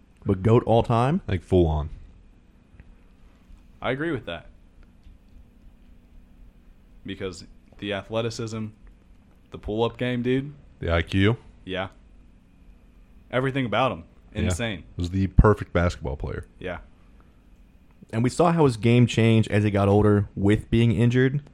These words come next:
Speaker 1: Give him another five years of prime, healthy, athletic, explosive
Speaker 2: He
Speaker 1: D Rose.
Speaker 2: still develops that three.
Speaker 1: And then, yeah, he still develops his game after that.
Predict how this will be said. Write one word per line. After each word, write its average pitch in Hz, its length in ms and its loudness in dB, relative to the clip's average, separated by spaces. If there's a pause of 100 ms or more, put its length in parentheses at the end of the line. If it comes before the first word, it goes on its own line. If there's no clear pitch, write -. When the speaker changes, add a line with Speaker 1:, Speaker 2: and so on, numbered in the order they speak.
(520)
Speaker 1:
Give 123 200 2
him 131 80 2
another 127 220 6
five 113 440 4
years 110 280 4
of 98 160 -2
prime, 101 600 4
healthy, 104 640 0 (600)
athletic, 95 720 -2 (220)
explosive - 600 0
Speaker 2:
He 98 120 6
Speaker 1:
D 117 60 4
Rose. 117 360 6
Speaker 2:
still 120 240 8
develops 98 460 4
that 85 180 0
three. 87 260 -2
Speaker 1:
And 92 240 2
then, 104 200 6
yeah, 104 140 6
he 101 120 0
still 101 260 2
develops 98 380 2
his 101 100 -2
game 104 200 2
after 101 260 0
that. 113 320 2